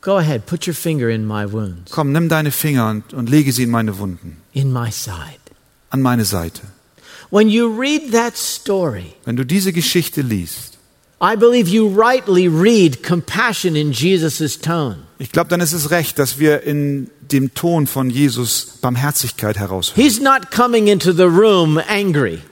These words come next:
Speaker 2: Er kommt nicht in den Raum hinein voller Ärger.
Speaker 1: Oh yeah, Thomas, come on, put your finger here.
Speaker 2: Hey, Thomas, da bist du ja. Hier, hier, leg deinen Finger rein.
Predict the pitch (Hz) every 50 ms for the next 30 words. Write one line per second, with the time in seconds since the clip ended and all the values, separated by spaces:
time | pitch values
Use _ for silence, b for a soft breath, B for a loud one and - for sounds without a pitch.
0 | _ _ _ - 139 - - - 226 226 220 180 180 170 143 - - 175 160 156
1 | 151 147 131 147 160 170 151 147 156 151 151 147 143 143 139 127 - - 160 147
2 | 143 139 147 139 131 135 120 101 87 82 82 85 - _ _ _ _ _ _ _
3 | _ - 294 392 370 339 226 - - - 330 392 392 330 208 147 - - - -
4 | - 359 453 494 453 403 233 156 - - - - - - 427 415 - 392 349 -
5 | - 427 427 415 403 427 381 - 403 453 453 440 339 185 120 110 - - - 311
6 | 302 269 - 233 277 285 269 233 - 247 247 330 320 - 269 277 247 226 208 196
7 | 180 - - - 247 311 320 269 254 247 285 302 240 214 240 302 - 285 277 175
8 | 247 302 294 233 190 175 156 131 110 87